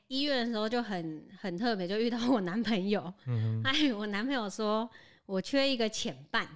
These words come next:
Speaker 2: 哦。
Speaker 1: 他就说，啊，他就说，“哎，你把你的年假排在这里。”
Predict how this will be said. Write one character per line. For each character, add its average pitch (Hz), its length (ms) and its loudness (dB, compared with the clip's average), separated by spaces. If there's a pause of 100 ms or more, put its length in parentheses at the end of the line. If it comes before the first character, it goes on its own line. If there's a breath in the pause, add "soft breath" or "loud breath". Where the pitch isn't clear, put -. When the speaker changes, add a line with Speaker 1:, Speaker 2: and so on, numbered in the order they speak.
(340)
Speaker 2:
哦。 113 280 0
Speaker 1:
他 240 200 0
就 254 80 -2
说， 240 180 -4 (760 loud breath)
啊， 196 200 -4
他 220 60 -2
就 233 100 0
说 233 240 -4
，“哎， 226 100 -2
你 220 160 -4
把 185 200 -4
你 208 120 -4
的 190 60 -2
年 190 240 -4
假 196 320 -4
排 175 180 -10
在 202 140 -4
这 202 200 -6
里。” - 200 -14